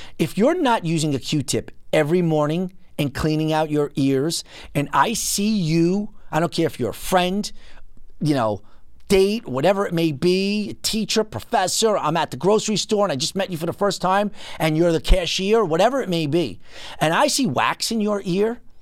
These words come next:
it's one of the biggest turnoffs that I could possibly see. Guy, girl, don't matter what you are, who you are, what you look like. You could be the hottest girl in the world. I see wax in your ear,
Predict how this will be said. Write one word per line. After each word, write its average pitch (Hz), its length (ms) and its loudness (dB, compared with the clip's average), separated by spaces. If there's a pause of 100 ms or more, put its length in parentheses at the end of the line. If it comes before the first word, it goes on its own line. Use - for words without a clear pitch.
(220)
it's - 120 -2
one 311 140 4
of 277 60 0
the 196 80 2
biggest 180 640 0 (180)
turnoffs 165 540 0
that 131 100 0
I 123 80 0
could - 220 -8
possibly 180 600 -4
see. 147 300 -2
Guy, 170 400 0
girl, 180 380 0
don't 165 260 -4
matter 165 320 -2 (220)
what 165 360 0
you 185 220 0
are, 165 280 2
who 220 260 2
you 156 240 2
are, 147 160 2
what 143 280 -2
you 170 100 0
look 160 260 0
like. 110 160 -2 (180)
You - 60 -16
could 311 100 0
be 247 60 4
the 180 80 4
hottest 214 320 0
girl 214 180 4
in 196 60 2
the 185 60 2
world. 170 280 2 (180)
I 262 100 6
see 302 180 0
wax 160 340 0
in 233 60 -2
your 226 120 0
ear, 247 300 2